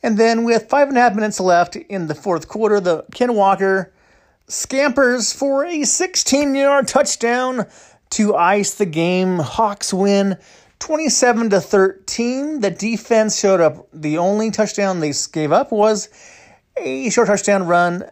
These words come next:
that previously was a turnover by Tyler Lockett. So other than that, they gave up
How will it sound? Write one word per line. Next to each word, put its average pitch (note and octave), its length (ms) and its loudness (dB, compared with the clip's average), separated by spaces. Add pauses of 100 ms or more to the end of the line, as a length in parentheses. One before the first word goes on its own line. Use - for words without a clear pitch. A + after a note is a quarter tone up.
(240)
that D#3 500 0
previously E3+ 520 -4
was C#3 260 -2
a C#3 100 -2
turnover C#3 360 -4
by C#3 160 -2
Tyler C3+ 240 0
Lockett. C#3+ 520 -2
So C#3 520 -2 (500)
other F3 120 -2
than D#3+ 40 -2
that, G3 220 2
they F3+ 120 2
gave E3+ 220 0
up E3 320 -2